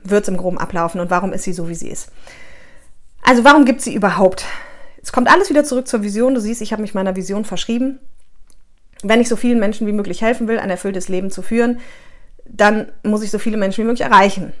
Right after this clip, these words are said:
Und dafür habe ich nur zwei Wege. Entweder zum Beispiel so Online-Formate oder aber eben zu gucken, dass mehr Menschen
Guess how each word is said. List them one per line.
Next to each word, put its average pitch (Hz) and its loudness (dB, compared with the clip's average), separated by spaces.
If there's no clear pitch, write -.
Und 202 4
dafür 214 2
habe 226 0
ich - -4
nur 226 4
zwei 208 0
Wege. 160 -6
Entweder 208 -2
zum 208 -4
Beispiel 196 -2
so 185 -4
Online-Formate 254 2
oder 233 4
aber 233 2
eben 220 -2
zu 208 -10
gucken, 247 -4
dass 196 -4
mehr 208 0
Menschen 240 0